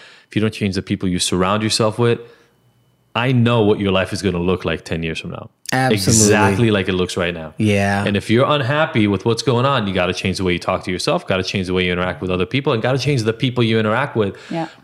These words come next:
Speaker 1: Because that is your life. And if you don't start creating real change in those elements, it's gonna stay your life. And which is, if you're happy there, by the way, congrats and stick to it and keep doing what you're doing. But if you're not, you gotta change it.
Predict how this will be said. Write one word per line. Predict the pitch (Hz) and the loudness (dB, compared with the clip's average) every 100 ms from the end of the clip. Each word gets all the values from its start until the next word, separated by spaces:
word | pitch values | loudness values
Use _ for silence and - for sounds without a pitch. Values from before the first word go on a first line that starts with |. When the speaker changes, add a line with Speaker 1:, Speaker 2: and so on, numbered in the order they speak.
| _ - | _ -6
Speaker 1:
Because | 120 123 101 - - _ | 0 0 0 -6 -20 _
that | 127 139 | -2 2
is | 147 131 | 2 2
your | 135 131 | 2 2
life. | 165 120 - - _ - | 0 -2 -12 -18 _ -8
And | 113 | -4
if | 107 | 0
you | 123 | 0
don't | 160 156 | 2 0
start | - 143 - | 2 2 0
creating | - 127 135 127 107 | -4 0 0 2 0
real | 113 123 | 2 2
change | 120 - 117 110 | 0 -2 -2 -2
in | 107 107 98 | -2 -2 2
those | 101 104 - | 2 0 0
elements, | 139 180 101 92 127 - - _ _ _ _ - | 2 2 2 0 -2 -6 -10 _ _ _ _ -12
it's | - | -6
gonna | 117 117 | -2 0
stay | 147 - 95 | 0 0 0
your | 101 127 | 0 2
life. | 202 185 95 - | 0 0 -4 0
And | 127 | 2
which | 147 | 2
is, | 151 | 0
if | 131 123 | 0 0
you're | 139 | 2
happy | 170 220 | 0 0
there, | 165 127 | 0 2
by | 120 | 2
the | 113 | 2
way, | 113 113 - - - - | 2 0 -4 -20 -16 -4
congrats | 123 113 120 147 117 | -4 0 -2 -2 -2
and | 101 | 0
stick | - - 147 - - | 2 2 0 -2 0
to | 196 170 | 2 4
it | 101 101 | 2 -4
and | 95 | -4
keep | 123 120 | -4 0
doing | 120 | 2
what | 107 | 2
you're | 98 | 0
doing. | 143 104 | -2 -2
But | 101 | -4
if | 87 | -4
you're | 92 | -2
not, | 120 123 110 | 0 0 -4
you | |
gotta | 98 85 | -4 -4
change | 85 - 82 | -2 -4 -4
it. | 90 | -6